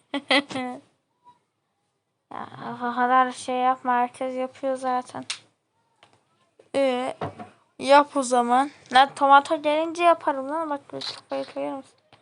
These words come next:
Ee, aa, ayağım gitti. Ya, ya. Lan biz düştüyüz bilmiyorum ben lan. Bu ayağın bir acısı yok.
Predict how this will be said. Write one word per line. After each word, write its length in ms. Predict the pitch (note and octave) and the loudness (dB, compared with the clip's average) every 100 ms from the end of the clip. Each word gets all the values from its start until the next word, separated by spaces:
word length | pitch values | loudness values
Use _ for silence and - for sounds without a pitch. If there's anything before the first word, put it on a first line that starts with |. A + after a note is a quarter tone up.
| - - - - - | -12 -12 -12 -10 -8
Ee, 340 | - - D#4 B3+ C4+ - D4+ - - - - _ - - - - - - - - _ _ _ - C4+ | -6 -6 -6 -4 -2 -2 4 4 4 0 0 _ -10 0 2 2 -2 4 4 4 _ _ _ -6 -2
aa, 340 | C#4+ D4+ C#4+ | 0 0 2
ayağım 480 | C4+ C4+ C#4 C#4+ C#4+ | 0 0 0 0 -2
gitti. 600 | C#4 - - C#4 C4+ B3+ - _ _ _ - _ _ - | -8 -12 -10 -4 -4 -6 -12 _ _ _ -20 _ _ -10
Ya, 520 | B3+ C4 C#4 D4 D4+ - _ _ - | 0 4 8 8 4 0 _ _ -14
ya. 760 | C4 B3+ B3+ C#4+ D4+ D4+ - - - _ _ _ _ _ _ _ _ _ - | -8 -4 4 6 8 6 4 -4 -20 _ _ _ _ _ _ _ _ _ -6
Lan 200 | A#3 A#3+ | -4 0
biz 200 | A#3+ A#3 | -2 -4
düştüyüz 560 | - A#3+ - D4 C#4+ B3 | -10 -8 -6 -4 -4 -2
bilmiyorum 460 | D4 E4 E4 D4 D4 | -2 0 0 0 2
ben 80 | |
lan. 160 | F4 D#4+ - - | 0 -2 -8 -2
Bu 200 | C#4 - - - _ - | -2 -2 -8 -20 _ 0
ayağın 560 | C4 C4+ C#4 C#4 C#4 C#4 | 4 6 6 6 4 2
bir 140 | C4 - | 0 4
acısı 520 | C#4+ D4 C#4+ C#4 - | 4 4 0 -2 0
yok. 280 | D#4+ E4+ D#4+ | 6 6 6